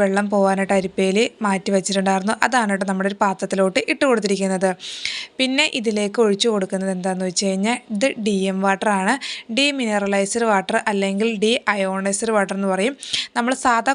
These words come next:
കുടിക്കുന്ന വെള്ളമല്ല, ആ വെള്ളത്തിൽ നിന്നുള്ള മിനറൽസും അയേൺസും എല്ലാം റിമൂവ് ചെയ്തിട്ടുള്ള വാട്ടറാണ് ഡി എം വാട്ടർ എന്ന് പറയുന്നത്. നമുക്കിത് ഓൺലൈനായിട്ട് മേടിക്കാൻ പറ്റും, ഇല്ലാന്നുണ്ടെങ്കിൽ നമുക്ക് വീട്ടിൽ തന്നെ മേക്ക് ചെയ്യാവുന്നതാണ് ട്ടോ ഈ ഒരു ഡി എം വാട്ടർ. എന്നിട്ട് നമ്മൾ just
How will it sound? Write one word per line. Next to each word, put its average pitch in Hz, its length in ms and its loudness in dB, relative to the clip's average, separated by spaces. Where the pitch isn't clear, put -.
കുടിക്കുന്ന 254 460 -2
വെള്ളമല്ല, 202 360 2
ആ - 20 4
വെള്ളത്തിൽ 208 340 0
നിന്നുള്ള 196 360 -2
മിനറൽസും 190 560 -2
അയേൺസും 196 480 -2
എല്ലാം 202 240 4
റിമൂവ് 226 380 -2
ചെയ്തിട്ടുള്ള 202 480 0
വാട്ടറാണ് 190 500 0
ഡി 302 100 4
എം 285 120 -2
വാട്ടർ 226 240 2
എന്ന് 196 160 -4
പറയുന്നത്. 190 380 -2
നമുക്കിത് 247 360 -2
ഓൺലൈനായിട്ട് 214 580 0
മേടിക്കാൻ 196 360 -2
പറ്റും, 208 180 -4
ഇല്ലാന്നുണ്ടെങ്കിൽ 226 680 -2
നമുക്ക് 240 220 -8
വീട്ടിൽ 254 280 -2
തന്നെ 277 220 0
മേക്ക് 226 260 0
ചെയ്യാവുന്നതാണ് 208 640 2
ട്ടോ 202 80 4
ഈ - 20 -4
ഒരു 220 60 2
ഡി 240 60 2
എം 196 100 -2
വാട്ടർ. 190 240 0
എന്നിട്ട് 285 280 0
നമ്മൾ 262 220 -4
just 240 220 -2